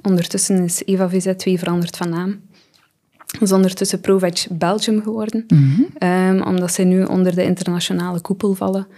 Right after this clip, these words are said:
Speaker 1: Maar ja, dus op die manier ben ik daar eigenlijk ingerold. Ehm, en voor mij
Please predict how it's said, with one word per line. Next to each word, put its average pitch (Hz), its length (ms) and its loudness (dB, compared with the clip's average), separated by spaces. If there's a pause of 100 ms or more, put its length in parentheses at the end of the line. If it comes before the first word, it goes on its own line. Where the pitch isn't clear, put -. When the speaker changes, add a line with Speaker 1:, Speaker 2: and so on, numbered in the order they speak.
(300)
Speaker 1:
Maar 214 160 0
ja, 208 340 0
dus 190 200 0
op 190 120 2
die 190 100 2
manier 202 320 2
ben 202 120 -2
ik 190 120 0
daar 180 120 -2
eigenlijk 180 340 0
ingerold. 220 680 -4 (140)
Ehm, 180 720 0
en 185 140 -2
voor 175 180 -2
mij 185 360 0